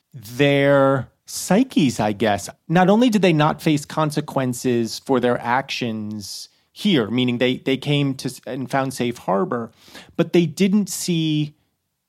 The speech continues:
the firsthand, the rebuilding efforts and the struggle that went into it over there. So they kind of escaped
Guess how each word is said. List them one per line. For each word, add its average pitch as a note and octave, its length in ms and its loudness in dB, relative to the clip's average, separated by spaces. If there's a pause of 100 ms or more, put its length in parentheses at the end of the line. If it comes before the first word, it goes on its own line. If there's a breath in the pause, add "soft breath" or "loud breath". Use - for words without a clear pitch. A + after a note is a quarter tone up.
(160)
the C#3 380 4
firsthand, D3+ 580 0
the C3 80 4
rebuilding D3 640 2
efforts G#2 460 -2
and C3 200 -2
the C#3 60 0
struggle C#3 760 2
that B2+ 160 -2
went A#2+ 160 -2
into C3 420 -4
it A#2 220 -6 (360)
over C#3 360 2
there. D#3+ 300 2
So - 140 -4
they D#3 100 4
kind E3+ 280 -2
of E3+ 80 -2
escaped D3+ 640 -2